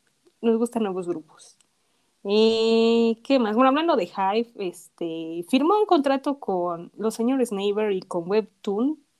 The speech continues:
para, este, crear un, no, Webtoon no, perdón, con D C Comics, una disculpa,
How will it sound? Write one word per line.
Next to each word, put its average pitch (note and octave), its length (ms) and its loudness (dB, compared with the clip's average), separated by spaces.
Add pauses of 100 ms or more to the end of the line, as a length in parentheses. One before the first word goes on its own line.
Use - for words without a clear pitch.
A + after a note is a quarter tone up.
(240)
para, A#3 840 0
este, F3 1000 -8
crear F3+ 280 -2
un, F3 380 -10 (220)
no, G3 100 -8
Webtoon G3 400 -6
no, E3+ 140 -10
perdón, D3+ 340 -10 (500)
con A3+ 200 4
D B3 60 2
C C4 180 0
Comics, A3 380 -2
una F#3 140 -4
disculpa, F#3+ 460 -4